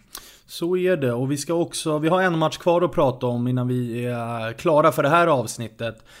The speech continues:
Och då rör vi oss till grupp C, där vi har vårt, eh, grannland Norge som ska åka till Tjeckien och spela i, eh, en ganska lurig match faktiskt. Eh, Tjeckien har ju bara tagit, eh,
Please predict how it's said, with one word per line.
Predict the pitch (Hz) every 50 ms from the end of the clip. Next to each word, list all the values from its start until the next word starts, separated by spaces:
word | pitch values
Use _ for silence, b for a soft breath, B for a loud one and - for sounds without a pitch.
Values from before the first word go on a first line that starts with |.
| b
Och | b b - 120
då | 123 139
rör | 151 165 156 143
vi | 139 143
oss | 135 131 131 -
till | - - 135 127
grupp | 123 135 135 131 -
C, | - - - 185 190 156 120 107 104 104 b b b b b b _
där | - 123
vi | 131
har | 127 127 127 123 120
vårt, | 120 127 127 127 123 120 123 - - -
eh, | 131 123 123
grannland | 123 123 139 123 131 120 123 127 123 127 131 139
Norge | 151 165 175 180 175 170 160 139 113 113
som | - - 123
ska | 120 - 143
åka | 139 127 123 - 110
till | - 139 127
Tjeckien | - - - 180 175 - - _ _ - 180 175 165 165
och | 160
spela | - - 156 127 107 101 104 110 107 b b b b b b b -
i, | 120 120 120 123 127 127
eh, | 131 131 135 135 139 143
en | 160 180
ganska | 196 196 165 131 - 151
lurig | 143 160 180 202 196 160 156 180 208 202
match | 175 120 107 - -
faktiskt. | - 110 104 - - - 101 101 - - - - -
Eh, | 120 120 123 123
Tjeckien | 127 - 165 160 - - - 185 175
har | 180
ju | 175 170
bara | 160 160 143 139
tagit, | 139 - 147 131 127 123 127 127 127 127 - -
eh, | 139 135 127